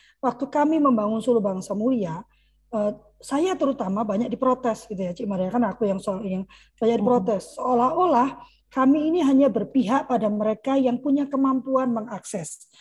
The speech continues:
Speaker 1: Bapak, Ibu, dan Saudara, beberapa tahun yang lalu kita menyatakan hal yang sama tentang Facebook dan Instagram. Gak mungkin deh, atau YouTube ya. Tapi hari ini hampir semua anak di seluruh Indonesia itu berada di ruang-ruang tersebut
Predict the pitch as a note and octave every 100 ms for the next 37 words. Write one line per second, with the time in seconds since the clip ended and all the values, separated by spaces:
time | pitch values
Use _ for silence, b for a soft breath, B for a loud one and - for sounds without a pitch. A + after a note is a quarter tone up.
0 | b _ A3+ G3 G#3+ A3+ G#3+ G3+ A3+ G#3+
1 | A#3+ G#3+ G3 A#3+ B B A3 E3+ G#3 G#3+
2 | A3+ A#3+ A#3+ A#3+ A#3 A#3 D#4+ D#4 G#3+ G#3
3 | B3 C#4+ C#4 B3+ B3 A#3 C4 F#3+ G#3 G#3
4 | G3+ D4+ D#4 B3 G3+ G3+ G3 G3+ - G#3+
5 | - C4 - G#3 A#3+ G3 A3 F#3+ F#3+ F3+
6 | F#3 G#3 A3 D#4+ D#4 F4+ F#4 B B B
7 | - G#3+ C#4+ C#4 B3+ B3+ B3 - - _
8 | G3+ B3 B B _ G#3+ G#3 C#4 A#3 A#3+
9 | C4 F4+ F#4 D#4 C#4 A#3+ A#3 A3+ - G#4
10 | A4 G#4+ F#4+ C4+ C4+ A#3+ G3+ - E4+ G#4
11 | G4+ D#4+ B3 A3 G#3 G3 G#3 G3+ A#3+ B
12 | B - C#4 E4 C4+ G3 G#3+ G#3+ A#3+ A3+
13 | F#3+ G3+ G#3 G3 G3+ F#3+ F#3+ F#3 F#3 E3+
14 | F3